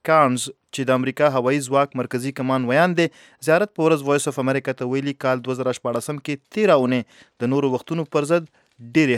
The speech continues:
هوایي حملې شوي. کال دوه زره دولسم کې خپله جهادي ډله جوړولو وروسته په لومړي ځل د شام جبهة النصره نومې ډلې مشر ابو محمد الجولاني زیارت په ورځ الجزیره نومې خبري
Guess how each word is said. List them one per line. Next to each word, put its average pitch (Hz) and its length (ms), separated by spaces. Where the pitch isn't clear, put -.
هوایي 120 260
حملې 117 300
شوي. 131 180
کال 220 260
دوه 196 120
زره 196 200
دولسم 170 380
کې 185 400
خپله 165 320
جهادي 120 480
ډله 139 220
جوړولو 131 300
وروسته 151 360
په 160 100
لومړي 170 300
ځل 127 180
د 127 160
شام 143 320
جبهة 127 400
النصره 139 500
نومې 135 220
ډلې 139 240
مشر 147 240
ابو 139 220
محمد 139 340
الجولاني 120 500
زیارت 180 260
په 123 80
ورځ 131 500
الجزیره 139 480
نومې 127 320
خبري 123 300